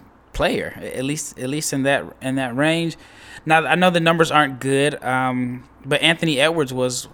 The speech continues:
I think he was one of the worst players in the N B A last year, according to one of the, I think it was maybe the Raptor, the, the Raptor metrics. So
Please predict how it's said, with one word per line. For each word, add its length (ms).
I 120
think 220
he 160
was 160
one 180
of 80
the 80
worst 420
players 440
in 140
the 60
N 180
B 140
A 60
last 380
year, 80
according 380
to 140
one 160
of 140
the, 320
I 40
think 160
it 40
was 80
maybe 240
the 80
Raptor, 640
the, 100
the 140
Raptor 380
metrics. 440
So 300